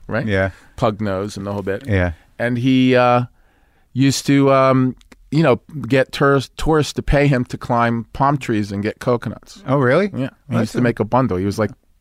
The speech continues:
Speaker 1: like, ten.
Speaker 2: That seems like an honest dollar. It's not
Speaker 1: Yeah.
Speaker 2: quite a scam. I mean, he's actually doing something.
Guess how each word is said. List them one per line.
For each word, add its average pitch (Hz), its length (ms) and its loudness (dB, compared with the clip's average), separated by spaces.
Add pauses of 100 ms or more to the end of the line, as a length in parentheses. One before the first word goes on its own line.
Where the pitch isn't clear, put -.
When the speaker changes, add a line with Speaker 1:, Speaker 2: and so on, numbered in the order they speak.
(140)
Speaker 1:
like, 101 240 -2
ten. 92 420 0 (140)
Speaker 2:
That 165 140 -6
seems 240 160 2
like 175 140 0
an 113 80 0
honest 110 380 -2
dollar. 110 340 -2
It's 131 140 -14
not 143 140 0
Speaker 1:
Yeah. 113 80 -6
Speaker 2:
quite 123 200 2
a 98 40 -4
scam. 92 480 -4 (100)
I 147 40 -10
mean, 127 100 -2
he's 110 160 -2
actually 101 320 -2
doing 101 360 0
something. 85 480 -6